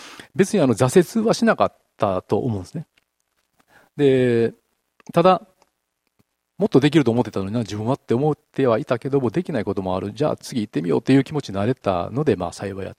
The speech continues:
たなというふうに思うんですけども、思えない場合もある人もいていると。で、まあ、じ-、実際そういう性格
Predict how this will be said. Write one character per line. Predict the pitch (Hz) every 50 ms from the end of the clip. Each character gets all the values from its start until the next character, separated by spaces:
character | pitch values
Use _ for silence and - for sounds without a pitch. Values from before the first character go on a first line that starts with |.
| _ -
た | - 92
な | 104
と | - -
い | 98
う | 95 101 - _ _
ふ | _ - -
う |
に | 104
思 | 107 113 120 113
う |
ん | 107
で | 104
す | 98 -
け | - 110
ど | 110
も、 | 117 131 151 156 _ _ _ _ _ _ _ _ _ _ _ _ _ - - - - - - - - - - _ _ _ _ _ _ _ _
思 | - 170 160 165
え | 151
な | 123 110
い | 104
場 | 107 107
合 | 104 107
も | 127 156 160 - _ _ _ _ _ -
あ | - 123
る | 113 110
人 | - - 151
も | 131 139 165 180 _ _ _ _ _ - -
い |
て | - -
い | 85
る | 80 - -
と。 | - - - _ _ _ _ _ _ _ _ _ _ _ _ - - _ _ _ _ _ _ _ _ _ _ _ _ _ _ _ _ _ _ _ _ _ _ _ _ _ -
で、 | 135 147 151 147 143 143 139 135 135 131 131 127 - _ _ _ _ _ _ _ _ _ _ _ _ _ _ _ _ _ _ _ _ _ _ _ _ _ _ _ _ _ _ _ _ _ - _ _ -
ま | 175 160
あ、 | 151
じ-、 | 143 143 151 156
実 | 143 135
際 | - 143
そ | - 170
う | 156
い | 151
う | 139
性 | - 131 131
格 | 131 127 117 - 107 101 101 -